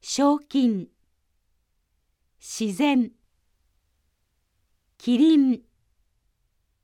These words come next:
象。コロ。叶います。一言よろしいでしょうか。協力します。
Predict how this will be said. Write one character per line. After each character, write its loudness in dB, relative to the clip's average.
象。 -2
コ 0
ロ。 -4
叶 0
い 2
ま 0
す。 -20
一 -4
言 -2
よ -2
ろ -2
し 0
い 0
で 0
し -4
ょ -2
う -8
か。 -10
協 0
力 -2
し -6
ま -4
す。 -20